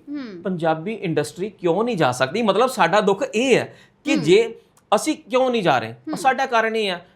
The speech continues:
Speaker 2: ਕਿ ਤੁਸੀਂ ਦੇਖੋ ਕਿ ਅਸੀਂ ਇੱਕ, ਇੱਕ ਵਰਗ ਤੋਂ ਬਾਹਰ ਨਹੀਂ ਨਿਕਲ ਰਹੇ।
Speaker 1: ਨਿਕਲ ਨਹੀਂ।
Speaker 2: ਮਤਲਬ, ਅ, ਜੱਟ ਦਾ ਕਬਜ਼ਾ,
Speaker 1: ਹੂੰ।
Speaker 2: ਜੱਟ ਦੀ ਜ਼ਮੀਨ,
Speaker 1: ਹੂੰ।
Speaker 2: ਜੱਟ ਦਾ ਇਹ,
Speaker 1: ਹੂੰ।
Speaker 2: ਜੱਟ ਦਾ ਉਹ।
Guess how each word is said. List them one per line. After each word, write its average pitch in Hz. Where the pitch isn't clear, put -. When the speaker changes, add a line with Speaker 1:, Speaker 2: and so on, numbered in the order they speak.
Speaker 2:
ਕਿ 240
ਤੁਸੀਂ 254
ਦੇਖੋ 202
ਕਿ 233
ਅਸੀਂ 247
ਇੱਕ, 254
ਇੱਕ 254
ਵਰਗ 208
ਤੋਂ 262
ਬਾਹਰ 233
ਨਹੀਂ 226
ਨਿਕਲ 180
ਰਹੇ। 117
Speaker 1:
ਨਿਕਲ 214
ਨਹੀਂ। 196
Speaker 2:
ਮਤਲਬ, 226
ਅ, 160
ਜੱਟ 151
ਦਾ 190
ਕਬਜ਼ਾ, 190
Speaker 1:
ਹੂੰ। -
Speaker 2:
ਜੱਟ 156
ਦੀ 185
ਜ਼ਮੀਨ, 170
Speaker 1:
ਹੂੰ। 196
Speaker 2:
ਜੱਟ 165
ਦਾ 190
ਇਹ, 190
Speaker 1:
ਹੂੰ। -
Speaker 2:
ਜੱਟ 170
ਦਾ 202
ਉਹ। 220